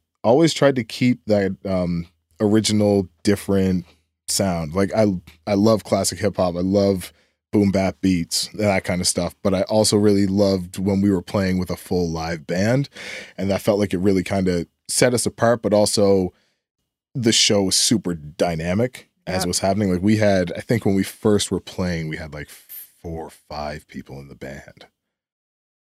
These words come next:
Speaker 1: So we had, like, guitar, bass, drums, myself, and, uh, I think we, I can't remember if we had somebody on synth as well, or maybe Mike was playing synth in between while he was doing guitar stuff as well. But anyway, it was just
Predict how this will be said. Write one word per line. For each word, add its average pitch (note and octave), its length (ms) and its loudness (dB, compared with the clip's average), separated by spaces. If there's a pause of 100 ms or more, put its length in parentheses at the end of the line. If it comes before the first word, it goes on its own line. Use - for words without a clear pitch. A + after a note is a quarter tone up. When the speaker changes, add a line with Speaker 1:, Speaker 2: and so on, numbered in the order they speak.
(140)
Speaker 1:
So - 120 -8
we D#2 120 -8
had, D2 160 -12
like, C#2 360 -18 (540)
guitar, D2+ 380 -12
bass, C#2+ 340 -12
drums, C#2 520 -12
myself, C2+ 600 -8 (220)
and, C#2 380 -18
uh, C2 220 -18 (240)
I - 60 -16
think A#2+ 200 -8
we, C3 200 -6
I - 240 -18 (100)
can't - 140 -18
remember - 200 -14
if - 40 -20
we D#3+ 60 -12
had D#3 120 -10
somebody C3+ 300 -10
on - 120 -14
synth - 380 -6
as D2 140 -12
well, D2 320 -10 (380)
or F#2 40 -2
maybe G#2 240 4
Mike D#2+ 220 -6
was D2+ 120 -10
playing C#2+ 240 -12
synth D2 360 -10
in C#2+ 80 -14
between C#2 320 -14
while C2+ 100 -10
he C2 60 -10
was C#2 100 -12
doing C#2 360 -12 (280)
guitar - 300 -12
stuff - 260 -12
as C2 100 -14
well. C2+ 280 -14 (480)
But G2 300 0
anyway, G2 480 2 (120)
it A2 100 4
was G2 180 2
just - 460 -2